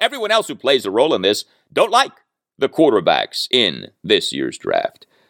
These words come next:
Uh, furthermore, we know that there's an urgency for the team to win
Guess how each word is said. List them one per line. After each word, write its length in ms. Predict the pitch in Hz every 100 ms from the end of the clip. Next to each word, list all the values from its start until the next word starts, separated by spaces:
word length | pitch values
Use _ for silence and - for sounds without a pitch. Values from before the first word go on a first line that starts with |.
| _
Uh, 180 | - 110
furthermore, 720 | - 185 311 254 135 120 123
we 160 | 107 131
know 180 | 131 208
that 160 | 269
there's 240 | 233 240 220
an 120 | 214
urgency 600 | 151 202 233 202 - 107
for 120 | 85
the 100 | 87
team 360 | 78 98 92 82 - _ -
to 140 | 131
win 500 | 110 - 123 120 107